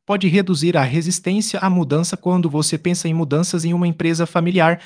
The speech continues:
a comunicação é como o óleo que faz as engrenagens funcionarem. Se a comunicação for clara e aberta, as pessoas tendem a aceitar melhor as mudanças.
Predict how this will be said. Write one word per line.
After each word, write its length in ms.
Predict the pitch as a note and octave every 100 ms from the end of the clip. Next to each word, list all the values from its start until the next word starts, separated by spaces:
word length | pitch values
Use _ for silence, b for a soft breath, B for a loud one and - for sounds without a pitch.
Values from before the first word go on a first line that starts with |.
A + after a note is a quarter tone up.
| B G#3
a 80 |
comunicação 800 | G3 G#3 G#3 G3+ F#3 - F3 E3+ F3+
é 80 |
como 300 | F#3 F#3+ F#3
o 40 | C#3+
óleo 300 | A#2+ D3 E3
que 160 | -
faz 320 | G3 G#3 F#3+ F#3
as 100 | E3+
engrenagens 640 | E3+ E3 E3 F3 F3+ F3+
funcionarem. 800 | - F3+ F#3+ D#3 B2 A2 G#2 A#2 _ _ -
Se 140 | -
a 80 | C#3
comunicação 680 | C#3 G#3+ G3 F#3+ G3 - E3+
for 240 | - D3
clara 380 | C#3 C#3+ D#3 E3+
e 140 | E3+
aberta, 520 | G3 D3 C3+ C#3 F#3 -
as 160 | F3+ -
pessoas 400 | F3+ F#3 F#3+ -
tendem 340 | G3+ A3 G#3+
a 60 | F3
aceitar 360 | - F#3+ D3+
melhor 360 | D3 D#3+ E3 E3+
as 100 | D3
mudanças. 720 | E3+ C3 A#2 - G2+ -